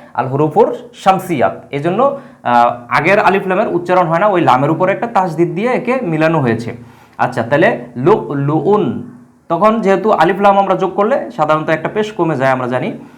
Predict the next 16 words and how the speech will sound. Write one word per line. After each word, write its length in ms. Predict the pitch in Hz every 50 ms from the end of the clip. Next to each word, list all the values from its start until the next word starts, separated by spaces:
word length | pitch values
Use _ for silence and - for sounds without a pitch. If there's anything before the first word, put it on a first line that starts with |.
| - -
এজন্য 540 | - 135 143 151 170 175 208 254 269 - - -
লু, 360 | 139 151 202 214 - - 143
লুউ 560 | 139 139 139 156 165 - 175 180 165 143 139
হয়েছে, 240 | 117 110 107 - 104
লু, 360 | 104 123 165 190 - - - -
লুউ, 480 | - 147 175 175 170 170 139 110 107 - - - - - _
হ্যাঁ? 280 | - 131 143 156 165 151
অর্থ 300 | - - 131 127 - 165
হচ্ছে 460 | 175 170 170 - 226 285 - - - - - - _
তখন 220 | - 143 139 160 160
এটা 180 | 160 151 170
আসবে 200 | 170 160 156 156
কি? 360 | 151 143 135 117 - - - - - - - _ _ _ _ _ _ _ _ _ _ _ _ -
মুক্তা 460 | 123 135 143 139 143 - - 175 156 139
বা 180 | 139 135 131 120
ঝিনুক, 400 | - - 135 127 139 135 120 -